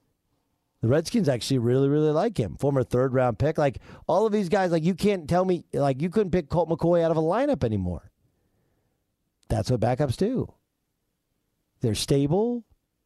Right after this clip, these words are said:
They're nondescript. They try to always be ready.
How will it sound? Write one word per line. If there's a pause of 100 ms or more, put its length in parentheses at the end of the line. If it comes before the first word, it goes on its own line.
(640)
They're
nondescript. (880)
They
try
to
always
be
ready.